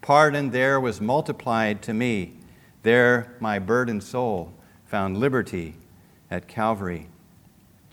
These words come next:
I want to ask you each a very personal question. Have you found that liberty at the cross of Calvary?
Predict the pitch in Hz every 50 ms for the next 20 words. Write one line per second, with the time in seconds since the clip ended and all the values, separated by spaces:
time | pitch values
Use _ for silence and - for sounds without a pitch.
0 | _ _ _ _ _ _ _ _ _ _ _ _ _ - - - - - - -
1 | - 107 107 101 120 113 107 120 120 - - 117 113 110 113 113 110 113 113 143
2 | - - - - - - - - - - - _ _ _ _ _ - - 87 104
3 | 104 98 - - 117 113 - - 110 - - 139 131 123 - - 101 80 76 -
4 | - - - - - _ _ _ _ _ - 104 95 90 104 110 120 123 123 127
5 | 120 123 - 120 113 113 113 113 113 110 110 110 107 104 - - - - _ -
6 | 98 107 110 110 107 - 101 98 110 123 120 131 117 - - 113 95 87 85 80
7 | 85 - - _ _ _ _ _ _ _ - 98 98 - - 92 - - 113 104
8 | 104 95 85 85 - - - - - - 87 87 - - - 110 101 101 98 90
9 | 85 82 78